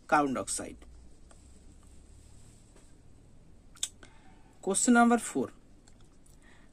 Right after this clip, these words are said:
ভারতে পরিবেশ রক্ষার আইন পাশ হয় কোন সালে? চতুর্থ কোশ্চেন হলো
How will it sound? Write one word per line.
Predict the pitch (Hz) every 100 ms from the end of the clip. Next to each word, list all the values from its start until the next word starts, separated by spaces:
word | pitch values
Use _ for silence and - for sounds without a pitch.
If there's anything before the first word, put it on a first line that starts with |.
| - 170
ভারতে | 143 - 190 254 254 147 120 - - - - - -
পরিবেশ | 220 220 202 269 - 214
রক্ষার | 196 - - 180 180
আইন | 180 180 196 220
পাশ | - 165 170 175
হয় | - 220 - - -
কোন | - 226
সালে? | - - - - - - - - - -
চতুর্থ | 214 214 247 262
কোশ্চেন | 240 - 208
হলো | 180 165